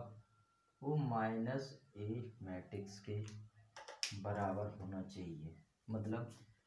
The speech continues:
पहले हमारा क्या था? ए ट्रांसपोज किसके था? ए।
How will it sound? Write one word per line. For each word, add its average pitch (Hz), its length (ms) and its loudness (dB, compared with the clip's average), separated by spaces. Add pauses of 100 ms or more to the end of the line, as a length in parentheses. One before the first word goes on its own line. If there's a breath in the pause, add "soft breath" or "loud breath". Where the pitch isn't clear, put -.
(340)
पहले 123 180 6
हमारा 131 260 8
क्या 131 200 6
था? 151 160 4 (1200)
ए 117 140 0
ट्रांसपोज 117 600 2
किसके 135 320 0
था? 156 420 2
ए। 78 100 -4